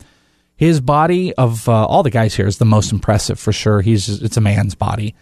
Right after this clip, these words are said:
You know, he's already, like, you know, how you look at Luis Robert, who's nineteen years old, and he looks like, you know, frickin' Bo Jackson. Well, the same kind of stuff sits with, uh, uh, Lazarito. You know, his body is very, very projectable. I don't mind his swing. There's one key thing that stands out to me.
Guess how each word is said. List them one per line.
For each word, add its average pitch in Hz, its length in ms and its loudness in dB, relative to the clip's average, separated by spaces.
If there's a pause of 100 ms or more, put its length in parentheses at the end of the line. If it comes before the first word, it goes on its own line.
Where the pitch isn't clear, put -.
(300)
You 110 60 -2
know, 101 80 0
he's 101 180 0
already, 107 200 2
like, 110 240 0
you 117 80 2
know, 104 80 2
how 113 40 2
you 107 120 2
look 110 200 0
at - 80 -8
Luis 110 360 -2
Robert, 110 400 2
who's 107 160 0
nineteen 110 340 0
years 104 180 0
old, 110 240 2
and 101 80 -6
he 104 140 -2
looks 107 300 -4
like, 101 240 -6 (260)
you 110 80 0
know, 101 60 0
frickin' 110 360 -2
Bo 104 160 0
Jackson. 131 600 -2 (320)
Well, 156 180 4
the 143 80 0
same 131 440 0
kind 123 260 -2
of 110 60 -2
stuff 117 280 0
sits - 320 -4
with, 107 220 0
uh, 104 300 0 (260)
uh, 104 160 2
Lazarito. 110 680 0
You 113 80 0
know, 110 60 2
his 101 160 2
body 113 360 4
is 101 120 0
very, 110 280 2
very 107 180 0
projectable. 104 640 -6 (160)
I 151 60 4
don't 190 140 2
mind 202 220 2
his 180 180 0
swing. 143 680 -2
There's 123 240 2
one 143 420 2
key 160 380 -6
thing 135 320 0
that 117 160 -4
stands 107 320 -2
out - 180 -10
to - 100 -20
me. - 140 -20